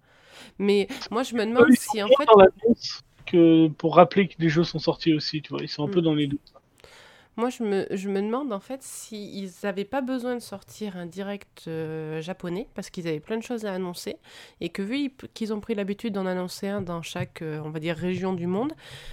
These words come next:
Speaker 1: euh, ils se sont dit, bah, il faut qu'on fasse quelque chose pour, euh, la France et l'Europe, et en fait, ils ont meublé avec des trucs qu'ils avaient.
Speaker 3: Bah, après, euh, non, puisque t'as quand même pas mal de sorties jour J, finalement.
Speaker 1: Oui, mais, euh, t'as l'impression que c'est quand même du meublage et que ça aurait pu sortir juste avec un petit communiqué de presse ou un truc comme ça, quoi.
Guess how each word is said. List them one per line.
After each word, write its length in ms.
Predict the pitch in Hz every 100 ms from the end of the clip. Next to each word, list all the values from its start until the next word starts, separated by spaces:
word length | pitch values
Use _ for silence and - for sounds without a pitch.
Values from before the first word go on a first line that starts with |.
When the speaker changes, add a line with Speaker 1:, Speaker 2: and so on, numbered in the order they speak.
| - -
Speaker 1:
euh, 160 | 165 143
ils 140 | 202
se 140 | 196 -
sont 140 | 208
dit, 260 | 190 208 240
bah, 140 | 180
il 40 | 165
faut 140 | 208
qu'on 140 | 208 202
fasse 180 | 214
quelque 300 | - 185 196
chose 340 | 180 208 208 185
pour, 380 | - 190 170 160
euh, 200 | 151 156
la 120 | 160
France 360 | - 190 185
et 40 | 165
l'Europe, 400 | 160 180 226 -
et 160 | - 175
en 60 |
fait, 240 | 160 226 202
ils 140 | 175
ont 40 | 170
meublé 360 | 170 160 202
avec 240 | 226 160 139
des 100 | 139
trucs 220 | - -
qu'ils 240 | - 160
avaient. 240 | 156 151 - - - - _ _ _ -
Speaker 3:
Bah, 100 | 135
après, 380 | 151 - 226 190
euh, 140 | 123
non, 260 | 143 214 175
puisque 340 | 139 - 135
t'as 120 | 123
quand 100 | 117
même 200 | 131 131
pas 180 | 117 131
mal 140 | 143 131
de 100 | 120
sorties 340 | - 120 131
jour 220 | 120 120
J, 220 | 127 202 175
finalement. 480 | - 123 123 123 117 226
Speaker 1:
Oui, 320 | 226 330 359 247
mais, 400 | 214 208 214 202
euh, 380 | 196 196 190 190 - -
t'as 120 | 196
l'impression 580 | 202 202 202 220 - 277
que 80 | 262
c'est 140 | 202
quand 160 | 180 196
même 140 | 226
du 140 | 175 190
meublage 540 | 190 180 220 277 220
et 60 | 202
que 100 | 180
ça 140 | 185
aurait 160 | 180 185
pu 120 | 208
sortir 380 | - 190 - 226
juste 240 | 214 -
avec 260 | 175 190 190
un 120 | 180
petit 140 | 196
communiqué 460 | 196 185 185 180 190
de 40 |
presse 320 | - 240 233 -
ou 60 |
un 80 | 180
truc 180 | 190 170
comme 160 | 190
ça, 160 | 208 294
quoi. 200 | 285